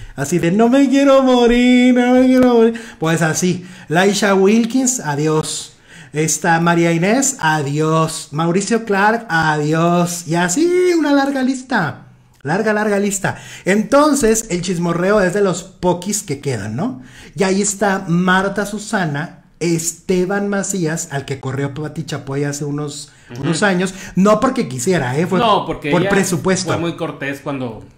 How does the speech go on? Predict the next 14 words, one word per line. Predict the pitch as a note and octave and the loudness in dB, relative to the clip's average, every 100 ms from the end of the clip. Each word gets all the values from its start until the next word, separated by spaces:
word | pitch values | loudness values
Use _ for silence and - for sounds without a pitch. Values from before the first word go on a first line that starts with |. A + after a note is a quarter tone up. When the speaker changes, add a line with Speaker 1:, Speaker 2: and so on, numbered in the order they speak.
| _ | _
Speaker 2:
pues, | - - G#2+ G2 - - _ - | -20 -20 -20 -20 -20 -20 _ -20
supuestamente | B2 C3+ C#3+ C#3+ C#3 | -16 -14 -8 -8 -6
lo | C#3+ B2+ | -6 -6
corrió, | A#2+ C3 D#3 | -8 -8 -8
pero | D#3 C3 | -6 -6
en | A#2 A2 | -8 -10
las | A2 A2 | -14 -14
redes | A#2+ D3 | -12 -10
lo | C#3+ A#2 G#2 - _ _ | -8 -8 -10 -16 _ _
alabó | A2+ G#2+ G#2 A2+ | -16 -14 -12 -14
muchísimo. | A2 - - - | -14 -14 -12 -4
Speaker 1:
No | E3 | 0
había | G#3 A3+ | 4 4
dinero. | A#3 A3+ G#3+ G#3+ | 4 4 2 0